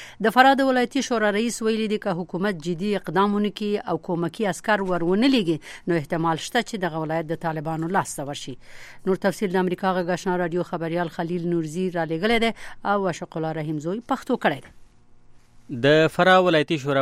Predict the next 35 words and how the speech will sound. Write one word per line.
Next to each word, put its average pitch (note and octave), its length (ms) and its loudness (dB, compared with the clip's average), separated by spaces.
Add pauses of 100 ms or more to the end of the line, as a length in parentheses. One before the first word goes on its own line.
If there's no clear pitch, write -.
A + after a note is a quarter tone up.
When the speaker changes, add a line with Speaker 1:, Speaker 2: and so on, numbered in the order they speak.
Speaker 2:
وایي C#3 160 0
چې C#3 420 -6
زیات C#3+ 180 0
شمېر A#2+ 220 -4
وسلوال A#2 500 0
طالبان A#2 400 -2
د A#2 160 -2
فراه A2 320 0
ښار A#2 180 0 (140)
په A2 220 -4
شاوخوا A#2+ 320 -2
کلو A#2+ 240 -8
کې A2 180 -8
راټول G2+ 320 -6
شوي D3+ 220 -2
دي D3 120 -2 (520)
چې C#3+ 280 0
د C#3 120 -2
خلکو D3+ 280 -2
لپاره B2 300 -4
یې A#2+ 160 -2
غټې A2+ 260 -4
اندېښنې A#2 400 -6
پیدا E2+ 280 -6
کړي. F2+ 180 -12 (420)
د D#3+ 160 4
دې F3 160 4
شورا C#3 300 2
رئیس C3+ 240 -2
فرید B2 340 -2
بختور A#2 440 -2
وایي B2 120 0
چې C3+ 280 -6
د A2+ 160 0
روکین، B2+ 360 -4